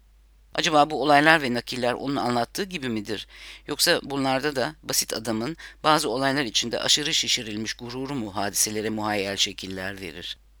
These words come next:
Mesela daha ileride vereceğimiz Biga Ankara Telgraf muhaberesi aynen öyle mi geçmiştir? Bunun için kesin bir cevap verilemez. Ama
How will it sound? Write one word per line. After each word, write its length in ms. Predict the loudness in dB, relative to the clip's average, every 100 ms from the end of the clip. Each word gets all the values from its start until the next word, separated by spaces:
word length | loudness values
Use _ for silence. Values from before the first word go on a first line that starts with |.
| _ _ _ _
Mesela 380 | -4 -2 0 4
daha 180 | 6 6
ileride 400 | 6 4 0 -2
vereceğimiz 540 | -4 -4 -4 -4 -4
Biga 200 | 0 4
Ankara 380 | 4 4 0 -2
Telgraf 420 | -2 -2 2 2
muhaberesi 640 | 0 -4 -2 -4 -2 -2 -4 -12 -20 -4
aynen 380 | 0 2 2 0
öyle 220 | -2 0
mi 120 | -2
geçmiştir? 720 | -4 -6 -6 -2 -2 -2 -10 -14 -20 -20 -20 -20 -8
Bunun 180 | -4 -2
için 240 | 0 -2
kesin 340 | 0 0 0 -2
bir 80 |
cevap 400 | -2 0 0 0
verilemez. 580 | -6 -4 -4 -4 -4 -4 -8 -12 -4
Ama 280 | 0 0